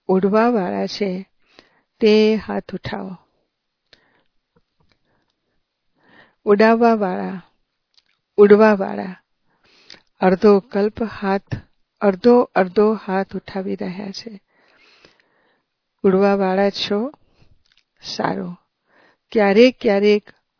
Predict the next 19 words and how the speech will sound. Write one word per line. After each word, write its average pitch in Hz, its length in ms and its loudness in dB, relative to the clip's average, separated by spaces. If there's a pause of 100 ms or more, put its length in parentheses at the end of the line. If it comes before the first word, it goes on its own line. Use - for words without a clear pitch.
(300)
ઉડવાનું 208 560 2
છોડો 208 320 -2
છો 233 220 -2
શું? 269 300 -8 (1120)
ચાલી 202 420 2
રહ્યા 196 400 -2
છીએ 190 640 -2 (200)
નહીં. 175 420 -6 (840)
ઘણા 226 420 2
બાપદાદાને 208 760 -2
કહે 202 380 -2
છે, 190 380 -8 (920)
"બાબા, 202 480 -4 (1400)
અમે 233 380 2
ખૂબ 262 340 0
સારું 208 480 -4
ચાલી 196 320 -2
રહ્યા 196 360 -6
છીએ." 196 420 -10